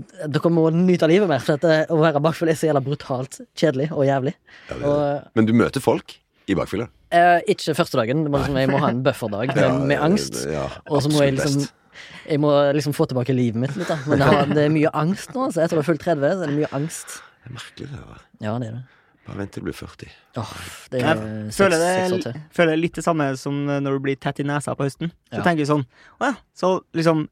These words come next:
Speaker 3: resten av året så kan jeg liksom gjøre sånn her. Uten
Speaker 1: Mhm.
Speaker 3: problemer. Men nå
Speaker 1: Mhm.
Speaker 3: kan jeg ikke det. Og det, og det liksom, jeg tar det for gitt resten av året.
Speaker 1: Mm.
Speaker 3: Så egentlig burde man jo ha sånn, eh, lage en sånn derre reminder på telefonen. Neste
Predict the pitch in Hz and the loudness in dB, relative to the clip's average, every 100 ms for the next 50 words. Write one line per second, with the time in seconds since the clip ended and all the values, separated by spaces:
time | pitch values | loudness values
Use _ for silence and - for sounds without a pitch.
0 | _ 156 156 - 165 240 190 180 175 226 | _ 0 0 0 0 2 2 0 0 2
1 | 185 170 170 160 156 156 214 - - - | 2 2 2 2 2 2 2 -2 -20 -18
2 | - - - _ - - - - _ - | -18 -20 -20 _ -14 -12 -12 -14 _ 0
3 | 156 127 156 175 165 160 196 139 190 226 | 0 0 0 2 4 2 0 0 2 2
4 | 269 254 165 165 175 160 180 180 190 190 | 0 0 0 2 0 0 -2 2 4 4
5 | 185 175 165 170 202 214 - 175 185 175 | 2 0 2 2 2 -2 -8 -6 -4 -2
6 | 170 - 151 143 175 208 - - - _ | -6 0 0 2 -2 -4 -10 -20 -20 _
7 | _ - 185 - 170 156 160 - 131 117 | _ 0 0 2 2 4 2 -6 -4 0
8 | 180 143 190 226 160 151 156 156 151 151 | 2 2 2 2 0 2 2 2 0 0
9 | 151 147 147 147 147 - - - 156 147 | 0 0 0 -2 -4 -12 -20 -2 2 4
10 | 151 151 147 143 131 127 131 131 147 151 | 2 0 2 2 2 0 0 0 2 4
11 | 151 139 127 131 147 147 147 139 220 214 | 4 2 -2 -6 -6 -6 -4 -4 -6 -12
12 | - 160 | -10 -2